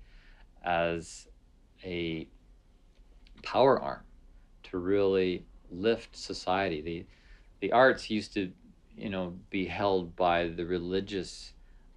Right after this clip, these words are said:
um, the religious forms, you know, and the, the architecture of a cathedral and the iconography and all that, like, that, that the art was there, uh, as a tool to enhance and ennoble the human spirit.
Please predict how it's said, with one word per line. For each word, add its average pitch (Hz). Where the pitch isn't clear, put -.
um, 80
the 92
religious 90
forms, 123
you 85
know, 82
and 82
the, 82
the 87
architecture 98
of 73
a 78
cathedral 80
and 73
the 85
iconography 85
and 80
all 78
that, 73
like, 76
that, 80
that 80
the 82
art 107
was 85
there, 82
uh, 87
as 85
a 82
tool 160
to -
enhance 92
and 82
ennoble 90
the 80
human 85
spirit. -